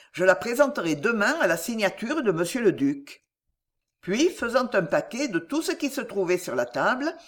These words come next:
il l'emporta pour le soustraire à la curiosité de Mautravers. «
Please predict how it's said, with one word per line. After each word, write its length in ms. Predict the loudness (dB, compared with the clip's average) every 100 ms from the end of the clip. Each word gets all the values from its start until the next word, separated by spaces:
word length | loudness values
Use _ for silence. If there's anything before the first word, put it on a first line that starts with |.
| -20 -8 -2
il 120 | 4
l'emporta 560 | 2 4 0 2 -2
pour 160 | 0 0
le 80 | 0
soustraire 560 | 0 -8 -4 0 2
à 40 | 2
la 100 | 0
curiosité 680 | -2 -6 -4 -2 -4 -2 -2
de 100 | 0
Mautravers. « 880 | -2 -2 -4 -4 -4 -6 -12 -20